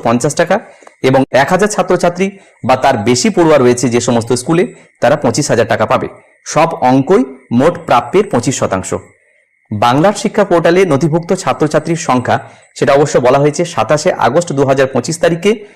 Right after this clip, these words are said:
বাংলার শিক্ষা পোর্টালে যার রেজিস্টার ছাত্রছাত্রীর সংখ্যা থাকবে, সেই ছাত্রছাত্রীর সংখ্যা দেখেই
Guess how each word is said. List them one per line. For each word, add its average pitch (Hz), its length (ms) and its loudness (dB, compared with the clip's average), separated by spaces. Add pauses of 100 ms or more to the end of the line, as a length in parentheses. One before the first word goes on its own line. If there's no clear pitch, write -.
(140)
বাংলার 131 300 2
শিক্ষা 180 200 -2
পোর্টালে 156 360 2 (400)
যার 135 240 4 (220)
রেজিস্টার 196 380 0
ছাত্রছাত্রীর 143 560 -2
সংখ্যা 113 280 -2
থাকবে, 160 220 0 (380)
সেই 175 220 0
ছাত্রছাত্রীর 170 720 0
সংখ্যা 131 300 0
দেখেই 127 380 2